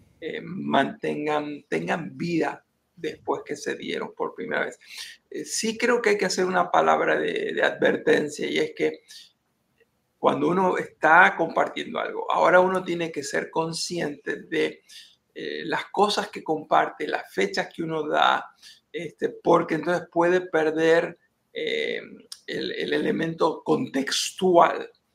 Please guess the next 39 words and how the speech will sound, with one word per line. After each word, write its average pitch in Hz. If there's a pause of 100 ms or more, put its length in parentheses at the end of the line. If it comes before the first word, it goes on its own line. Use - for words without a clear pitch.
(380)
Entonces 151
hay, 165
hay 156
personas 170
que 160
dicen, 160
"No, 175
es-, 170
eso 165
fue 175
relevante 160
para 165
aquel 165
momento, 160
ya 156
no 156
es 147
relevante 151
para -
hoy". -
Así -
que 185
uno 196
tiene 185
que 175
ser 180
un 180
poquito -
más 180
cuidadoso 175
y 160
decir, 151
"¿Vale 180
la 180
pena 180
compartir 175
esto -
o 190
no?". 175